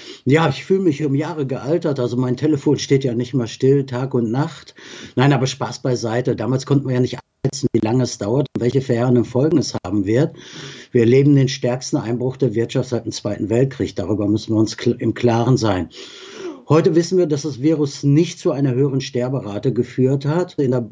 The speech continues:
Breite als nicht ernst zu nehmen darstellt. Wir unterliegen einer Wohlstandslüge. Wir wissen, dass Solo-Selbstständige und Mittelstand in Deutschland überhaupt keine Lobby haben. Wir wissen aber auch seitdem, dass es dubiose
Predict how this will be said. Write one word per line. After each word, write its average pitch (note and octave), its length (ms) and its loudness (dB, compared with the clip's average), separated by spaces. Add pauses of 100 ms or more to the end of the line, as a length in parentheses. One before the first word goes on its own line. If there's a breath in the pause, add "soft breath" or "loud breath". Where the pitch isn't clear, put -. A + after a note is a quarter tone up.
(120)
Breite C3 520 0
als A2+ 260 -4
nicht C#3 200 0
ernst C3+ 240 -2
zu C3+ 80 2
nehmen G2+ 340 2
darstellt. G2+ 640 -6 (760 loud breath)
Wir C3 380 4
unterliegen D3+ 400 2
einer C3 280 0
Wohlstandslüge. E3+ 1200 0 (320 soft breath)
Wir B2 160 -2
wissen, D3+ 240 0
dass C3+ 160 0
Solo-Selbstständige D3+ 1000 0
und C3 100 2
Mittelstand D3 640 0
in C#3 200 -2
Deutschland C3+ 500 0
überhaupt G3 400 2
keine C3+ 220 -2
Lobby C#3+ 300 -2
haben. G#2 440 -4 (480 loud breath)
Wir B2+ 120 2
wissen G#3+ 220 2
aber C#3+ 180 -2
auch D3 100 -6
seitdem, D3 460 -2
dass C3+ 120 -2
es A#2 120 -12
dubiose C3+ 440 2